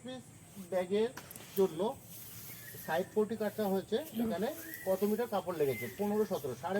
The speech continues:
পনেরো, সতেরো, ঠিক আছে? এখানে কিন্তু কাপড় লাগবে, নিট যে কাপড়টা লাগবে সেটা বলছি, দশ মিটার সাতাশ ইঞ্চি কাপড় লাগবে, হ্যাঁ, একশো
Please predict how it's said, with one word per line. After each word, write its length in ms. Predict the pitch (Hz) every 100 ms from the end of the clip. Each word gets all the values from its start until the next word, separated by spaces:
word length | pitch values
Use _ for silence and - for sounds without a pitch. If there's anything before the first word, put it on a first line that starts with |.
| 190
পনেরো, 220 | 220 277 -
সতেরো, 300 | 180 139 214 - - - - - - - -
ঠিক 120 | 240
আছে? 120 | 208 202 - - - 196
এখানে 220 | 233 254 233
কিন্তু 200 | 226 214 -
কাপড় 320 | 196 185 220 233
লাগবে, 240 | 220 180 185 180
নিট 160 | 262 - -
যে 60 | 220
কাপড়টা 320 | 196 185 196 196
লাগবে 180 | 170 170 196
সেটা 160 | 190 185 -
বলছি, 240 | 147 220 269 - - - - - - - - 185
দশ 180 | 226 233 233
মিটার 400 | 240 240 254 269 320 - - -
সাতাশ 380 | - 190 233 220 247
ইঞ্চি 200 | 240 214 285
কাপড় 260 | 196 151 147
লাগবে, 240 | 127 104 - - - - -
হ্যাঁ, 180 | 277 254 - - - - - 214
একশো 220 | 208 262